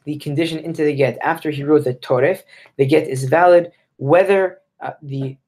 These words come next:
condition precedes or follows, uh, the witness, the witness's signatures. אבל אם כתבו קודם הטורף, but if the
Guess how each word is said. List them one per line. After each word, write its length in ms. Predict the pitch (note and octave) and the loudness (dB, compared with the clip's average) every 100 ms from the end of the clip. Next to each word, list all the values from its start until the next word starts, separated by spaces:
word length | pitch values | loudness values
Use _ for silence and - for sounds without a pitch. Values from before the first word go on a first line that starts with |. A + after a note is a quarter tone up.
| _ | _
condition 640 | - C#3+ F3 F3+ D#3+ C3+ C3+ | -14 -4 -4 -4 -6 -8 -12
precedes 640 | C#3 C3+ - F#3 F3+ D3 D#3 | -14 -14 -10 -8 -10 -8 -6
or 120 | C#3+ | -6
follows, 680 | - F#3 F#3+ D#3 C#3+ C3+ - _ _ _ C3+ | 0 2 4 2 0 -4 -16 _ _ _ -10
uh, 120 | C#3 C#3 C3+ | -8 -8 -8
the 200 | C3+ C#3 | -8 -8
witness, 680 | C#3+ E3+ E3+ D3+ C#3+ - - | -4 -4 -4 -10 -10 -14 -16
the 360 | C#3 C3 C3+ C3+ C#3+ | -12 -8 -8 -8 -4
witness's 680 | E3 E3 D3 - C3+ C3 - | -4 -4 -8 -6 -8 -8 -14
signatures. 760 | - F3 D3 B2+ B2 A#2 - _ _ - - - | -8 -6 -4 -6 -10 -16 -20 _ _ -20 -16 -6
אבל 500 | C#3+ F3 F#3+ F3+ D#3 | 0 4 4 4 2
אם 140 | F#3 G3 | -4 -6
כתבו 420 | G3 - D#3 E3 | -6 -6 -6 -6
קודם 280 | E3 F#3+ A3+ | -2 -2 -2
הטורף, 440 | F#3+ - B2+ C#3+ | -8 -8 -8 -8
but 140 | - D#3+ | -6 -6
if 180 | E3 _ | -8 _
the 380 | C#3+ C#3 C#3 C3+ | -16 -12 -12 -12